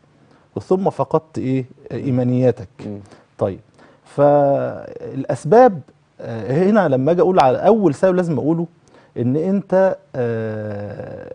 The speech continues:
Speaker 1: مريض، ده مر-، مرض.
Speaker 2: تمام.
Speaker 1: مرض نفسي.
Speaker 2: يعني أنت اديته الاضطراب النفسي.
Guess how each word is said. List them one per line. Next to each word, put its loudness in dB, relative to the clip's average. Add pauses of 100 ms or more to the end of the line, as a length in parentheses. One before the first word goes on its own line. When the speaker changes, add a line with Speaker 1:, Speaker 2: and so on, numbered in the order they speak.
Speaker 1:
مريض، 0 (480)
ده 2
مر-، 2
مرض. 2 (200)
Speaker 2:
تمام. -6 (420)
Speaker 1:
مرض 4
نفسي. 2
Speaker 2:
يعني 4
أنت 4
اديته 6
الاضطراب 4
النفسي. -2